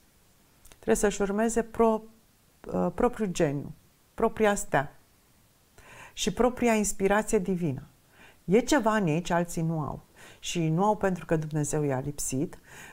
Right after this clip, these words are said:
ci nu au la modul la care peștii au. O intuiție, o pătrundere, un sentiment al conexiunii cu toți și toate, că sunt susținuți de Dumnezeu și de viață.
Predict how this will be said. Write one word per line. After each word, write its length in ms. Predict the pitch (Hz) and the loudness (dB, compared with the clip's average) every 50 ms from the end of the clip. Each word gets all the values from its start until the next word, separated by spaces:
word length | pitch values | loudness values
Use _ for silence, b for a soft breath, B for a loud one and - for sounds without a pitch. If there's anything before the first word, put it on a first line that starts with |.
| B B - | B B -8
ci 160 | - - 202 | -4 0 2
nu 180 | 190 196 240 | 4 4 4
au 120 | 254 254 254 | 4 4 4
la 140 | 254 226 214 | 4 4 4
modul 460 | 208 214 220 254 277 277 226 220 202 | 4 4 6 6 6 6 6 6 6
la 160 | 185 165 165 | 6 4 2
care 240 | - 165 160 156 151 | 2 2 2 2 2
peștii 480 | 147 - 147 151 151 - - - 143 | 0 0 -2 -2 -2 -2 -2 0 2
au. 140 | 127 - - | 2 2 2
O 680 | - 202 214 214 208 208 208 208 202 202 202 202 190 196 | 0 0 2 2 2 2 2 2 2 2 2 0 0 0
intuiție, 520 | 202 202 196 185 208 220 226 220 - 180 | 0 -2 -2 -2 0 0 0 0 0 0
o 40 | 165 | 0
pătrundere, 760 | 165 - 170 170 - - 208 220 208 185 160 156 151 147 151 | 0 0 -2 -2 -2 -4 -2 -2 0 0 0 0 0 0 -2
un 200 | 156 165 175 180 | -2 0 0 0
sentiment 560 | 170 - - 202 190 185 214 196 226 240 226 | 0 2 2 0 0 0 -2 -2 -2 0 2
al 100 | 233 220 | 2 2
conexiunii 680 | 208 - - 202 190 190 185 190 - - 214 226 214 185 | 2 0 -4 -4 -2 -2 -2 -4 -4 -2 -2 0 -2 -2
cu 120 | - - | -2 -4
toți 300 | 185 - - 226 220 - | -4 0 0 0 0 0
și 180 | - - 160 - | -2 -6 -6 -6
toate, 580 | - - 226 226 214 185 165 - 151 147 156 - B B B B | -2 0 0 0 0 0 -2 -2 -4 -4 -4 -6 B B B B
că 100 | B - | B -2
sunt 200 | 208 214 262 277 | 0 2 2 2
susținuți 520 | 254 - 220 202 - - 214 214 247 240 - | 2 2 0 -2 0 0 0 0 0 0 0
de 80 | 202 | 0
Dumnezeu 360 | 185 170 180 185 185 180 226 226 | 0 0 0 0 0 0 0 -2
și 180 | - - 170 | -2 -4 -4
de 100 | 156 165 | -2 -2
viață. 600 | 151 147 - 202 208 208 202 180 - - - - | -2 0 0 -2 -2 0 -2 -4 -4 -4 -6 -8